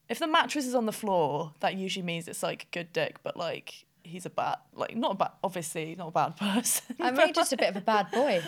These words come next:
Speaker 1: <laughs> Yeah, just, uh, just, you know.
Speaker 2: Reckless.
Speaker 1: Reckless, you know. We
Speaker 2: Love
Speaker 1: love
Speaker 2: a
Speaker 1: it.
Speaker 2: mattress on the
Speaker 1: We
Speaker 2: floor.
Speaker 1: love it. <laughs>
Speaker 2: Yeah.
Speaker 1: We love it.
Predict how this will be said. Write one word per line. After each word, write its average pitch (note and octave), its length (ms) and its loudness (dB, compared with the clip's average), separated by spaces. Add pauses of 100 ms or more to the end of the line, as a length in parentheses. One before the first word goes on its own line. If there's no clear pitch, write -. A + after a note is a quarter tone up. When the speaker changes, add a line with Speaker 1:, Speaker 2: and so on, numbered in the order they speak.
Speaker 1:
<laughs> - 140 -16
Yeah, D#4 320 8
just, C4 280 -2
uh, A#3+ 240 6
just, - 260 -6
you A3 80 -2
know. B3 60 2
Speaker 2:
Reckless. F#3+ 680 0
Speaker 1:
Reckless, C#4+ 720 4
you B3 80 -4
know. G#3 460 2 (160)
We - 160 -6
Speaker 2:
Love - 20 0
Speaker 1:
love A3+ 180 6
Speaker 2:
a F#4 60 8
Speaker 1:
it. E4+ 40 6
Speaker 2:
mattress D4+ 360 2
on B3 140 2
the G#3+ 60 0
Speaker 1:
We - 40 -10
Speaker 2:
floor. F#3+ 220 4
Speaker 1:
love F#3+ 260 6
it. C4 160 8 (720)
<laughs> - 0 -
Speaker 2:
Yeah. C4+ 500 4 (640)
Speaker 1:
We D4 100 -4
love C4+ 240 0
it. F3+ 260 0